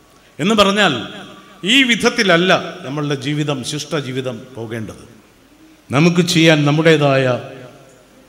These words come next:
നമ്മുടേതായ വഴിത്താരകളുണ്ട്. പുണ്യോളൻ ജേക്കബ് എന്ന് പറഞ്ഞൊരാൾ മലബാറിലുണ്ടായിരുന്നു. പുണ്യോളൻ ജേക്കബ്, ജേക്കബ് എന്നാണ് അയാളുടെ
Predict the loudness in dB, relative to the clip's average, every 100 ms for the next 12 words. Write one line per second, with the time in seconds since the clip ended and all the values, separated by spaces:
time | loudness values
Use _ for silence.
0 | _ _ -4 2 4 4 4 2 2 2
1 | 2 2 0 0 -4 -6 -10 -18 -20 -20
2 | -20 _ _ _ _ _ _ _ _ 4
3 | 6 6 6 4 2 2 2 2 -2 0
4 | -2 -2 -2 -2 0 -2 -4 -8 -6 -2
5 | 0 0 -2 -4 -6 -10 -10 -14 -12 -6
6 | 0 0 0 -4 -6 -10 -12 -16 -10 -10
7 | -10 _ -20 _ _ _ _ _ _ -8
8 | -4 -2 0 0 0 -2